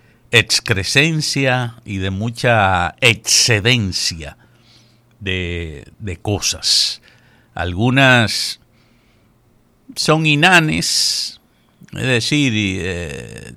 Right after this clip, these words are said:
tienen un efecto neutro, si se quiere, sobre, sobre todo sobre los asentamientos humanos, la vida de las personas,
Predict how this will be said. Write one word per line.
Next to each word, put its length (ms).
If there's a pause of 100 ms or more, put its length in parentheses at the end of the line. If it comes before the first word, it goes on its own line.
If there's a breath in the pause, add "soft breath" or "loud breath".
tienen 260
un 120
efecto 720
neutro, 580
si 140
se 180
quiere, 400
sobre, 720 (400 soft breath)
sobre 300
todo 360
sobre 880
los 200
asentamientos 800
humanos, 580
la 100
vida 220
de 60
las 140
personas, 520